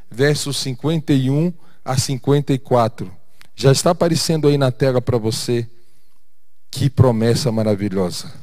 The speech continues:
Que promessa que Deus nos deixa nessa noite. Diz assim, primeiro Coríntios capítulo quinze, versos cinquenta e um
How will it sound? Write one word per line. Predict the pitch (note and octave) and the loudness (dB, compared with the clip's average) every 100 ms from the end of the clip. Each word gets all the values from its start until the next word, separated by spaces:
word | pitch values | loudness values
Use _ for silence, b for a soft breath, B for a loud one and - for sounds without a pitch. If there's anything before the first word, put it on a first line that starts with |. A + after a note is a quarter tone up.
| - - - - b b b - | -14 -14 -14 -14 b b b -4
Que | E3 | -2
promessa | - E3 C#3+ D3 C#3+ - A2+ F2+ b b b - | 2 2 4 4 4 2 -2 -6 b b b -8
que | - | -6
Deus | A2 B2+ C#3 A2+ | 2 8 8 8
nos | A#2+ G#2+ | 2 0
deixa | A2+ B2+ - A2+ G2 | 2 2 0 -6 -2
nessa | A#2 - A#2 | -2 -2 -2
noite. | G#2+ G#2 G2 - B B B B - | 0 0 -2 -8 B B B B 2
Diz | C3 | 8
assim, | C3 - A#2 G2+ | 8 8 4 4
primeiro | - C3 D#3+ E3+ | 6 10 10 12
Coríntios | D#3 D3 D3+ D3+ | 10 8 8 6
capítulo | - C3 D3 C#3 B2+ B2+ | 6 6 6 4 4 4
quinze, | - D3+ D3 A2+ G#2+ - b b b - | 2 4 4 2 -6 -12 b b b 0
versos | B2+ C#3+ C#3 | 4 4 2
cinquenta | - C#3 C3+ C#3+ C#3 C3+ | 0 2 6 6 6 6
e | B2+ | 6
um | C#3 D#3 | 6 4